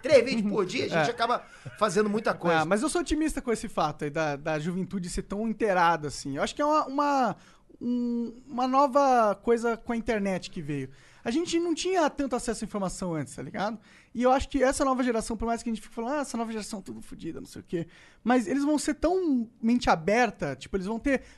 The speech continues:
Speaker 2: conhecimento de tantos nichos, eles vão saber tantas coisas, tantas barreiras que a nossa, a geração mais velha tem, que eles, eu acho que não vão ter,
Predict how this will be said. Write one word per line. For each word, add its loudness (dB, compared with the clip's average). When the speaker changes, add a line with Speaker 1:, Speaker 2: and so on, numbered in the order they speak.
Speaker 2:
conhecimento 0
de -8
tantos -2
nichos, -2
eles -4
vão -8
saber -4
tantas -6
coisas, -6
tantas -2
barreiras 2
que -4
a 2
nossa, -2
a -2
geração -4
mais -6
velha -4
tem, -6
que -6
eles, -8
eu 0
acho -2
que -12
não -4
vão -6
ter, -8